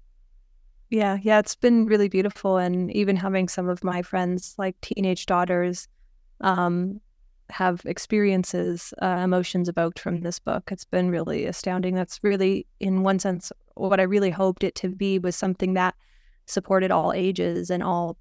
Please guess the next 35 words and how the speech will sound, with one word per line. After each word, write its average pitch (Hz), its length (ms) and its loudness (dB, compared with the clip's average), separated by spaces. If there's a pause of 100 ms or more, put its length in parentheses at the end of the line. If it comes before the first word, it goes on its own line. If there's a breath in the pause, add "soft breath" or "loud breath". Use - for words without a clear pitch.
parts 180 320 -2
of 175 180 -2
this 180 160 -2
process - 480 -6
of 180 140 -8
life, 226 460 -2 (360)
not 175 220 0
just 175 320 -2
awakening, 208 540 2
not 185 180 0
just - 260 -10
non-duality. 175 960 0
And, 170 720 -2
um, 170 400 -4 (280)
yeah, 226 300 4
I 185 60 2
just 185 220 -4
wanted 196 260 2
to 190 80 0
have 190 180 2
that 185 140 -2
childlike 185 580 -2
wonder 220 520 4
and 180 320 -2
kids - 360 -4
to 202 140 -6
feel, 190 540 0 (160)
uh, 180 220 -2 (340)
um, 180 480 0
invited 190 600 2
to 185 120 -4
read 185 180 -2
it 185 300 -2
and, 175 240 -4 (760)
um, 175 460 -2